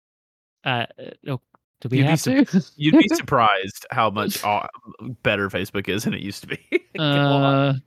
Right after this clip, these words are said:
Speaker 1: I'm, I'm willing to bet there's a lot of people on there that used to be on there that still make it a horrible place for me
Speaker 2: Well,
Speaker 1: to
Speaker 2: I'm
Speaker 1: be.
Speaker 2: in Final Fantasy groups now, and it's full of nothing but positivity and people who barely
Speaker 1: Interesting.
Speaker 2: speak English. It's awesome.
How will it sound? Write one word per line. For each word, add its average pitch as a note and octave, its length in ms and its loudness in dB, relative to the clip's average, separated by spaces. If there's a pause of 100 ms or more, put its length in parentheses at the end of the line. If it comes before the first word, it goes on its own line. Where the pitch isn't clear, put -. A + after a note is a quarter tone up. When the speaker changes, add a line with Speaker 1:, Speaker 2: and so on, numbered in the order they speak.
(200)
Speaker 1:
I'm, G3 280 0
I'm D4+ 320 2
willing C4+ 240 6
to F#3+ 80 4
bet F3+ 200 4
there's D3+ 120 2
a C#3+ 60 4
lot C#3+ 180 4
of A#2+ 80 -2
people C#3 340 -2
on C#3 140 4
there D3 120 2
that C#3+ 200 0
used D3 280 0
to D#3+ 100 2
be D3+ 120 4
on D3+ 180 2
there D#3 140 0
that B2 140 -4
still A#2+ 240 -2
make A#2 160 -2
it A2 80 -2
a G#2 60 -2
horrible B2 480 -2
place G2+ 260 -4
for - 120 -10
me G#2+ 100 0
Speaker 2:
Well, D#3 80 6
Speaker 1:
to E3+ 80 8
Speaker 2:
I'm G3+ 80 4
Speaker 1:
be. C4 60 -2
Speaker 2:
in A#3 60 -4
Final F3+ 200 2
Fantasy D3+ 320 -4
groups D3+ 320 -6
now, C#3+ 340 0 (100)
and A#2+ 140 0
it's C3 140 -2
full D3 200 0
of A2+ 100 -6
nothing A2+ 420 -2
but D#2+ 100 -8
positivity F2+ 720 -6 (540)
and C3+ 140 0
people B2+ 240 0
who B2+ 100 0
barely A2+ 260 2
Speaker 1:
Interesting. G#2 140 -8 (140)
Speaker 2:
speak - 60 -14
English. F#2+ 360 -8
It's G#2 140 -6
awesome. E2 460 -8